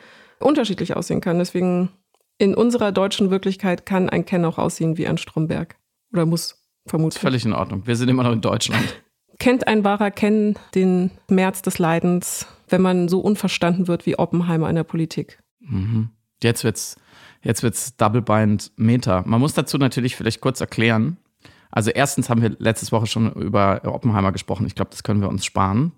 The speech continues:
Speaker 2: Die Analogie wird klar. Jetzt ist aber wichtig, wie ist der Ken in Barbie?
Speaker 1: Mhm. Egozentrisch.
Speaker 2: Aber an ihrer Bewunderung ausgerichtet.
Speaker 1: Ah,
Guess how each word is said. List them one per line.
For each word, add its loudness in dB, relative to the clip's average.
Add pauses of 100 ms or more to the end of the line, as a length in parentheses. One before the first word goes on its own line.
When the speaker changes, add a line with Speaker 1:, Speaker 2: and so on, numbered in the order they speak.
Speaker 2:
Die -4
Analogie 0
wird -4
klar. 0 (400)
Jetzt 0
ist -2
aber 2
wichtig, 0 (120)
wie 2
ist -2
der 2
Ken 2
in 4
Barbie? 2 (260)
Speaker 1:
Mhm. 2 (340)
Egozentrisch. 0 (380)
Speaker 2:
Aber 4
an 0
ihrer 0
Bewunderung 2
ausgerichtet. -8
Speaker 1:
Ah, 0